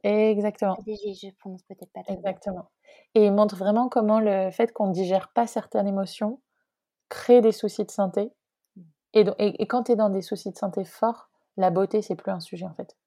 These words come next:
Speaker 1: Tu es, tu es
Speaker 2: Mmh.
Speaker 1: plus en train de te demander si, heu, tu as la bonne taille de lèvres ou, heu, la bonne couleur de peau ou les pores pas trop dilatés. Heu, donc c'est comment avoir la bonne santé et pour ça, il faut commencer par bien digérer ses émotions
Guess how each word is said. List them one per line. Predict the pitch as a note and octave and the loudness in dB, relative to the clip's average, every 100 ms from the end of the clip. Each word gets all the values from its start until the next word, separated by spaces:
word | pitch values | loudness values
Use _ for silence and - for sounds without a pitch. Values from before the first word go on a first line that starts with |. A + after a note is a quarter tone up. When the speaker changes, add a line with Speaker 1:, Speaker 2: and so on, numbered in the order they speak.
| _ | _
Speaker 1:
Tu | - | -6
es, | F#3 F#3 | -6 -6
tu | G3+ G3 | -2 -2
es | |
Speaker 2:
Mmh. | |
Speaker 1:
plus | - | 0
en | G#3+ | -2
train | - F#3 | 0 -2
de | |
te | E3+ | -2
demander | F3+ F#3 F3+ G3+ | -2 -2 0 0
si, | F#3 - F#3 | -2 -8 -6
heu, | F3+ F3+ | -4 -2
tu | E3+ | -2
as | F3+ | -2
la | F3 | -2
bonne | F3+ F3+ | -4 -2
taille | F#3+ | -2
de | F3 | -2
lèvres | F#3+ F#3+ F#3+ F#3 - - _ _ | 0 2 0 -2 -10 -20 _ _
ou, | G3 G3 | 0 2
heu, | F#3+ F3+ E3+ | 2 2 -2
la | F3 | -4
bonne | E3+ F3 E3+ | -6 -8 -8
couleur | F3+ F3 E3+ | -10 -8 -10
de | E3+ | -6
peau | F#3+ F#3+ F#3 | -2 0 0
ou | |
les | F3 | -2
pores | E3+ G3 F#3+ - | 2 2 2 0
pas | F#3 | -4
trop | - E3 | -2 -4
dilatés. | E3+ E3 E3+ _ - - _ - | -4 -6 -10 _ -20 -20 _ -6
Heu, | F#3 F3+ | -4 -4
donc | E3 F#3 F3 | -4 -6 -6
c'est | - G3 F3+ F3 _ _ _ | -6 -4 -4 -6 _ _ _
comment | - G#3+ A3+ | -2 2 2
avoir | G3+ G3 | 0 -2
la | F#3 E3 | -4 -6
bonne | D#3+ A3 A3 | -2 0 0
santé | - G3+ E3+ A3 C4 _ _ _ | -4 -4 -2 -2 -4 _ _ _
et | G3+ | -8
pour | F3+ F3 | -6 -6
ça, | - G3+ | 0 0
il | G3+ | 0
faut | - | -4
commencer | - F3 F3+ | -6 -6 -6
par | F#3+ E3 | -6 -6
bien | D#3 G3+ G3 | -4 -2 -2
digérer | F3+ E3+ F#3 F#3 | -4 -6 -4 -6
ses | - F3 | -6 -8
émotions | F3 F3 - G3+ | -8 -8 -8 -8